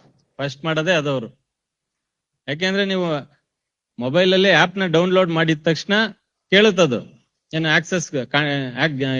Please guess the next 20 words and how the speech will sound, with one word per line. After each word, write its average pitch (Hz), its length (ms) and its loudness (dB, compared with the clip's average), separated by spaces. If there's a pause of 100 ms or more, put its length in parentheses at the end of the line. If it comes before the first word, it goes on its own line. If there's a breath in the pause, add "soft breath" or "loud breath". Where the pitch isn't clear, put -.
(220)
access 156 320 -6
to 240 200 0
contacts. 151 800 -4 (380)
ನೀವೆಲ್ಲ 131 340 -2
ಓದಕ್ಕೆ 185 420 0
ಹೋಗೋದಿಲ್ಲ. 180 560 0 (260)
ಮೂರ್ 139 280 -6
ಸಾವಿರ 170 220 -2
ಬೇಕಲ್ಲ 165 540 -2
ಫಸ್ಟ್, 131 340 -6
ಐದ್ 143 120 -6
ಸಾವಿರ 156 260 -4
ಬೇಕು, 151 280 -6
ಇಲ್ಲ 139 120 -6
ಹತ್ತ್ 123 140 -10
ಸಾವಿರ 156 220 -4
ಬೇಕು, 143 300 -8
ಐವತ್ 147 220 -8
ಸಾವಿರ 151 200 -8
ಬೇಕು, 139 400 -10